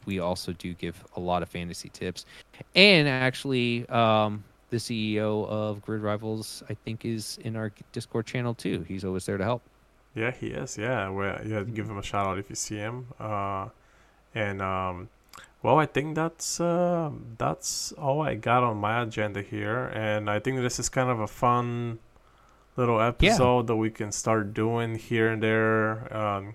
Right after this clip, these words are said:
Speaker 2: when we all, I know we all have busy lives, hockey games,
Speaker 1: No, I think,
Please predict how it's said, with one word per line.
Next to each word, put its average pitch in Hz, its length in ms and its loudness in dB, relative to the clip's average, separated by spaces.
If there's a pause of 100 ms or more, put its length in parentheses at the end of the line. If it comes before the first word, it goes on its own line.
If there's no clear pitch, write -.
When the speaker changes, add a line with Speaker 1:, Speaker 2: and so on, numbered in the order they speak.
(120)
Speaker 2:
when 107 180 -4
we 104 140 -2
all, 104 260 2
I 120 120 6
know 117 140 4
we 110 160 4
all 107 120 6
have 107 320 0
busy 107 260 0
lives, 101 340 2
hockey 104 560 2
games, 107 300 2
Speaker 1:
No, 165 240 12
I 147 160 12
think, 170 260 6